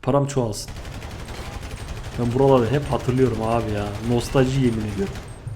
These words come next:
Geri çıkılmıyor da buradan şu an. Dur bakalım abi, o ofise mufise giriliyor mu? Şuraydı herhalde, yanlış hatırlamıyorsam.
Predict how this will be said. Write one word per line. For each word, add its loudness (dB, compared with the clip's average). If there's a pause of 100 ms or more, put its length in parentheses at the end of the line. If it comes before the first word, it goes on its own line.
(720)
Geri 2
çıkılmıyor 2
da 0
buradan -4
şu -6
an. -4 (500)
Dur -2
bakalım -4
abi, -2
o -2 (100)
ofise -2
mufise 0
giriliyor 0
mu? -2
Şuraydı 0
herhalde, -6
yanlış -6
hatırlamıyorsam. -12